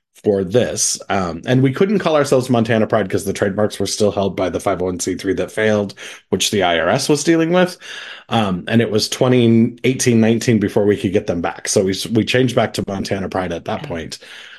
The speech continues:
Speaker 1: Um, and mostly because we wanna have a Pride in Big Sky at some point,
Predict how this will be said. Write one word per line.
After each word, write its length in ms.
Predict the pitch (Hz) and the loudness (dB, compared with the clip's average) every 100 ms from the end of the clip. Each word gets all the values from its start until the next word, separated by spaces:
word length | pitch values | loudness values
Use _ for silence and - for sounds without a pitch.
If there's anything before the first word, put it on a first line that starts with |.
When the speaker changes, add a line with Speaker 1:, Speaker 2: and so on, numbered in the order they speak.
| - - | -20 -4
Speaker 1:
Um, 320 | 107 92 82 - | -2 0 -2 0
and 100 | 151 | 2
mostly 260 | 202 269 147 | 2 2 2
because 240 | 123 117 | 2 4
we 80 | 123 | 4
wanna 220 | 120 117 | 4 2
have 160 | 117 117 | 2 0
a 80 | |
Pride 360 | 110 - 120 107 | 0 0 2 2
in 360 | - 117 139 120 | 0 2 4 4
Big 180 | 139 | 2
Sky 400 | 139 - 226 254 | 0 -2 -2 -2
at 180 | 214 196 | -2 -2
some 200 | - 233 | 0 0
point, 420 | 220 262 233 - | 0 0 0 -4